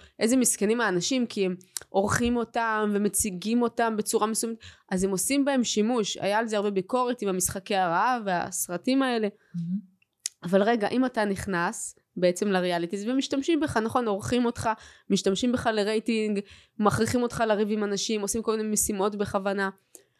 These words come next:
Speaker 1: אבל אתה יוצא משם, ואתה יוצא משם עם מאה אלף, מאתיים אלף עוקבים, ואתה מקבל קמפיינים, ופתאום אתה לא מרוויח עשר אלף, אתה מרוויח מאה אלף. אולי אתה השתמשת בהם.
Speaker 2: לגמרי.
Speaker 1: אז, אה,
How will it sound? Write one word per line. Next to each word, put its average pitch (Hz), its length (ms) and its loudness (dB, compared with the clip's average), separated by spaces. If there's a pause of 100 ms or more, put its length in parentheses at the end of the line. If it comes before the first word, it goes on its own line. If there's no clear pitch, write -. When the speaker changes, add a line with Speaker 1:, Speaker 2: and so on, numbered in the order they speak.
(120)
Speaker 1:
אבל 196 200 4
אתה 196 140 0
יוצא 320 200 2
משם, 262 420 0
ואתה 208 120 0
יוצא 240 200 0
משם 233 300 2
עם 190 180 0 (340)
מאה 220 260 2
אלף, 196 200 0
מאתיים 220 380 0
אלף 214 220 -2
עוקבים, 180 500 -2 (140)
ואתה 254 140 2
מקבל 277 320 0
קמפיינים, 202 600 0
ופתאום 233 360 0
אתה 262 140 0
לא 269 80 -2
מרוויח 233 380 -2
עשר 208 240 -2
אלף, 214 200 -4
אתה 214 100 -6
מרוויח 196 420 -4
מאה 170 240 0
אלף. 160 220 -6 (640)
אולי 190 220 4
אתה 208 140 -2
השתמשת 285 480 0
בהם. 311 480 2 (240)
Speaker 2:
לגמרי. 156 380 -6 (160)
Speaker 1:
אז, 175 400 -2
אה, 190 340 2